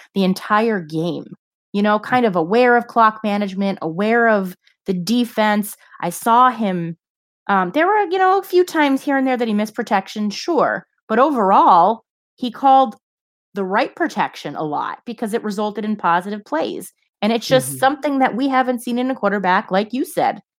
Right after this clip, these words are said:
Speaker 1: probably since Jim Kelly, maybe Drew Bledsoe.
Speaker 2: Yeah, Doug Flutie was a great,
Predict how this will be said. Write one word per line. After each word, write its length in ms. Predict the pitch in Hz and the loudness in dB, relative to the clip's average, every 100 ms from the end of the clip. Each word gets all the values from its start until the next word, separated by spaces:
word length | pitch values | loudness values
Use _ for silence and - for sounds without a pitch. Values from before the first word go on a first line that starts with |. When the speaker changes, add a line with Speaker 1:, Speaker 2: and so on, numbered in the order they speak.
| _ | _
Speaker 1:
probably 420 | - 170 190 214 | -2 0 0 0
since 340 | 226 240 240 - | -2 -2 -6 -6
Jim 220 | 185 214 | -4 -4
Kelly, 460 | 214 269 240 151 147 _ - | 2 2 4 2 -4 _ -6
maybe 260 | 165 202 | -4 -2
Drew 160 | 196 214 | -2 -2
Bledsoe. 560 | 214 202 175 - - - _ _ | 2 2 2 -4 -4 -10 _ _
Speaker 2:
Yeah, 240 | 277 254 233 | -4 -2 -2
Doug 280 | 208 294 277 | 2 0 0
Flutie 380 | - 233 226 | 0 2 4
was 180 | 165 160 | 2 0
a 20 | |
great, 420 | 165 165 156 151 | -2 0 0 0